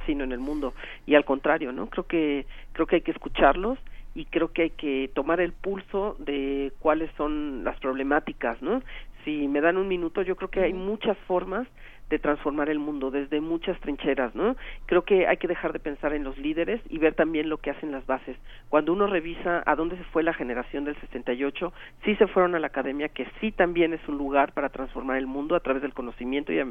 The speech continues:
Speaker 1: través de la, de la, de la puesta en movimiento de ese conocimiento, pero se fueron también a guerrillas, se fueron a partidos políticos, se fueron a medios de comunicación,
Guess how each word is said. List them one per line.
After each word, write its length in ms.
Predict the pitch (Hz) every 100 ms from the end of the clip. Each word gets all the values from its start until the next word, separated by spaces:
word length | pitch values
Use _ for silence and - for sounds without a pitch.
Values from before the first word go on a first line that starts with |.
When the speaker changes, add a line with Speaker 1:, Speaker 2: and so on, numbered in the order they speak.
| -
Speaker 1:
través 280 | 123 131 131
de 80 |
la, 240 | 135 104 - - - -
de 180 | 151 135
la, 580 | 131 131 131 135 139 139 - - -
de 80 | 135
la 80 | 143
puesta 320 | - 175 -
en 60 | 165
movimiento 720 | 143 139 139 156 160 151 127
de 100 | 131
ese 140 | 127
conocimiento, 720 | - 127 - 127 139 147 107 - - - -
pero 140 | 151
se 100 | 151
fueron 220 | 165 156
también 260 | 156 147 143
a 40 |
guerrillas, 520 | 131 120 143 156 175 -
se 60 |
fueron 260 | 147 143 139
a 40 |
partidos 360 | 127 117 139 127
políticos, 600 | - 123 147 160 - 165
se 60 | 156
fueron 260 | 175 170 156
a 60 |
medios 260 | 147 143 143
de 80 | 127
comunicación, 720 | 127 123 123 113 - 180